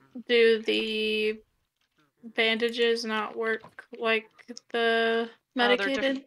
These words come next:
Speaker 2: they're different levels. The bandage is
Speaker 1: Oh,
Speaker 2: the
Speaker 1: okay.
Speaker 2: lowest, I believe, then the salve, then the, no. No, it's the salve, then the bandage, then the medicated bandage, which is the medicated,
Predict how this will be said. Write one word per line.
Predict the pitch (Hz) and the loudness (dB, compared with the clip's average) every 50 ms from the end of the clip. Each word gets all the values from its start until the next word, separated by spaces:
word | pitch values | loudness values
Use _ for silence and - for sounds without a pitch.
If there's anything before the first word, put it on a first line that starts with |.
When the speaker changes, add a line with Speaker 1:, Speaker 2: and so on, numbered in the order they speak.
| _ _ | _ _
Speaker 2:
they're | 202 208 | -8 -6
different | 196 208 214 - 226 202 - 180 | -4 -4 -4 -4 -6 -8 -6 -6
levels. | 180 170 147 143 127 135 - - - - | -6 -6 -6 -8 -12 -14 -16 -16 -16 -14
The | - 180 | -14 -12
bandage | 165 - 180 185 190 196 214 226 214 - | -8 -6 -6 -6 -6 -6 -8 -8 -8 -10
is | 233 202 254 | -4 0 2
Speaker 1:
Oh, | |
Speaker 2:
the | 240 214 208 | 2 2 2
Speaker 1:
okay. | |
Speaker 2:
lowest, | 214 - 202 180 175 170 165 160 160 - - 175 | 2 0 0 0 0 -2 -4 -6 -8 -10 -10 -10
I | 170 165 | -10 -10
believe, | 170 160 156 156 151 151 151 165 160 | -12 -14 -14 -14 -14 -14 -14 -14 -12
then | 180 175 175 175 | -12 -12 -12 -12
the | 175 | -14
salve, | 180 - - - 185 165 156 151 147 143 160 - - - _ _ _ _ _ _ _ _ _ _ _ _ _ | -14 -12 -10 -8 -8 -6 -6 -8 -10 -12 -14 -18 -20 -20 _ _ _ _ _ _ _ _ _ _ _ _ _
then | 185 170 175 190 190 185 190 190 190 180 156 170 | -20 -10 -6 -4 -4 -4 -4 -6 -8 -12 -14 -14
the, | - 185 170 160 156 156 - - | -14 -14 -12 -12 -12 -14 -16 -16
no. | 165 165 143 139 147 _ _ _ _ _ _ _ _ _ _ _ _ _ _ _ _ _ | -14 -14 -12 -14 -14 _ _ _ _ _ _ _ _ _ _ _ _ _ _ _ _ _
No, | 165 160 143 123 110 | -12 -10 -10 -10 -12
it's | - - - | -14 -14 -14
the | - 165 156 147 143 143 | -12 -12 -12 -12 -12 -12
salve, | - - - - 190 170 175 185 196 208 214 220 - 202 165 | -12 -10 -8 -4 -4 -2 -2 -2 -4 -4 -8 -10 -16 -14 -10
then | 185 190 196 202 | -8 -8 -8 -8
the | 208 202 | -10 -10
bandage, | 175 180 170 165 160 160 160 160 156 - - - | -8 -8 -8 -8 -8 -10 -12 -12 -12 -12 -12 -12
then | 180 180 170 156 | -12 -12 -12 -12
the | 147 | -16
medicated | 151 151 170 226 277 320 302 - - 185 160 147 147 _ | -12 -6 -6 -4 -4 -4 -8 -8 -10 -10 -10 -10 -10 _
bandage, | 147 147 143 139 139 139 151 165 - - - _ _ | -10 -10 -10 -12 -12 -14 -14 -12 -14 -16 -16 _ _
which | - 165 - - | -16 -14 -12 -12
is | 165 151 147 147 | -12 -12 -12 -14
the | - 160 | -16 -14
medicated, | 156 156 151 156 - 175 160 160 156 151 | -12 -12 -12 -12 -12 -12 -12 -12 -14 -14